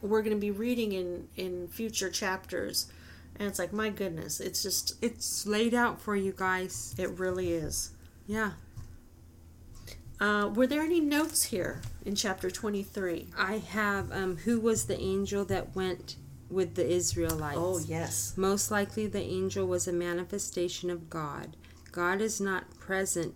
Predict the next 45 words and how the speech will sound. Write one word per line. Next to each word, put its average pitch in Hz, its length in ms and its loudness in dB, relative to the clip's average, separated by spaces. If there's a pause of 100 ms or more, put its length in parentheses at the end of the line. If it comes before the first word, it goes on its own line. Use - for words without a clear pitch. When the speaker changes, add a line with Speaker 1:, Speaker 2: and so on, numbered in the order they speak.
Speaker 2:
in 165 240 0
all 175 240 0
the 170 200 -2
angels 160 540 -2
in 156 220 0
this 156 220 -2
way. 143 340 -4
Angels 185 480 0
are 165 140 -2
God's 170 480 0
created 170 560 2
messengers. - 880 -4 (460)
God 180 340 2
chose 196 360 0
to 196 120 -4
make 190 240 2
himself 214 500 -2
known 175 400 2
in 165 180 0
this 156 180 -2
special 170 500 -2
way 170 260 2
for 160 220 -4
a 147 80 -2
special - 500 -2
purpose. 156 680 -8 (440)
God 170 300 2
was 196 220 0
in 196 140 4
the 202 180 0
angel 170 460 0
in 165 200 -2
the 160 120 -2
same 170 400 0
way 160 220 -2
he 160 200 -4
was 156 220 -2
present 160 540 -4
in 160 180 -2
the 156 80 -2
pillars 170 580 -2
of 185 180 -4
cloud 156 420 -4
and 160 240 -4
fire." 135 540 -4